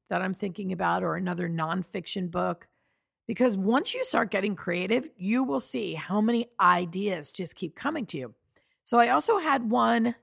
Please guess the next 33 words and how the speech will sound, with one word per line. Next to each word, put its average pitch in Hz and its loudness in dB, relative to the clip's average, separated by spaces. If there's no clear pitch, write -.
uh, 202 4
section 214 0
called 170 2
podcast, 254 0
and 202 2
then 214 6
I 233 6
had 220 2
one 180 0
called 165 2
flat, 285 4
which 170 -8
is 214 -2
this, 214 0
which 170 -6
is 170 -6
coming 156 -8
back 151 -8
from 208 -4
flat. 311 0
Anyway, 190 -2
so - 0
I 196 4
set 277 0
out 311 0
to 247 -2
fill 202 0
these 185 0
sections, 156 -6
but 151 -4
in 180 -2
a 165 -2
compartmentalized 175 -4